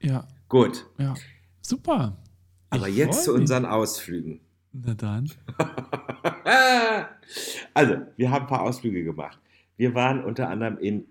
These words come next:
Speaker 2: Sankt Peter-Ording.
Speaker 1: Aha.
Speaker 2: Das war sehr schön. Sind wir schön spazieren gegangen und da waren wir noch lecker was essen,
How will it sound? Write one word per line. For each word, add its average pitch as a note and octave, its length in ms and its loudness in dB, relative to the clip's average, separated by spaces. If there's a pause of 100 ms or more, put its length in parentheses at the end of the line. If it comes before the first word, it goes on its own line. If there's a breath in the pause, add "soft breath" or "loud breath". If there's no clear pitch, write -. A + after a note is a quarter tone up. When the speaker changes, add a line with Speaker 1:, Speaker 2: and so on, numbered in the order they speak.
Speaker 2:
Sankt F#2+ 300 -8
Peter-Ording. F#2+ 800 -8
Speaker 1:
Aha. G#2 460 -4 (1200)
Speaker 2:
Das E2 160 -12
war E2 120 -8
sehr F#2 180 -6
schön. G#2 400 -6 (640)
Sind E2+ 100 -20
wir F2 80 -20
schön G2 200 -12
spazieren G#2 360 -10
gegangen G2+ 340 -8
und F2+ 100 -16
da E2+ 100 -12
waren E2+ 100 -12
wir E2+ 60 -10
noch E2 160 -14
lecker E2+ 240 -14
was D#2+ 140 -12
essen, G#2 400 -14